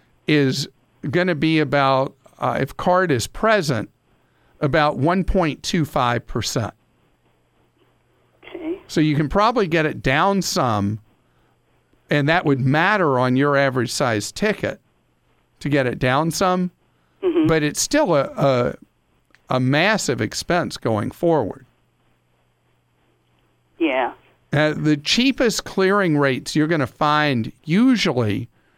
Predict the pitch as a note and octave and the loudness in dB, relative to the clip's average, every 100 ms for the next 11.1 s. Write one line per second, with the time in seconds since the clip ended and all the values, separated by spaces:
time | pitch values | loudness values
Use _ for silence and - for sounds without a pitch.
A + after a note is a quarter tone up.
0 | _ _ - C3 E3+ F3+ D#3+ C3+ D#3+ C#3 | _ _ -4 0 2 2 0 0 0 0
1 | C#3+ E3+ F3 E3 - D#3 D3 C#3 C3 A#2+ | 0 2 2 0 2 2 4 2 2 4
2 | D#3 E3 F3+ B2+ - _ _ _ - E3 | 2 2 -2 -2 -8 _ _ _ -2 0
3 | E3 F3+ D3 C3+ A2+ D#3 C3 C3+ C3 A#2 | 2 0 0 -2 0 0 0 0 0 0
4 | A#2 - _ _ _ _ - C#3+ C3+ - | -2 -4 _ _ _ _ 0 2 2 0
5 | - E3+ E3 C3+ B2+ - D#3+ C3+ - C3 | -2 0 2 0 -2 0 0 0 -2 -2
6 | G#2+ G2+ F#2+ - - - _ _ _ _ | 0 0 -2 -6 -14 -16 _ _ _ _
7 | _ _ _ _ D3 D3+ G3+ D3 D3+ F3+ | _ _ _ _ 0 4 2 4 2 2
8 | F3 E3+ E3 E3 E3+ D#3+ D3 D#3 D#3+ E3 | 2 2 0 2 2 2 2 2 2 0
9 | D#3+ - F3+ E3+ - - _ _ _ _ | -2 0 0 0 -6 -20 _ _ _ _
10 | _ _ _ F3+ E3+ D#3 D3 D3+ C#3+ C#3+ | _ _ _ 2 4 4 2 2 0 0
11 | C#3+ | -2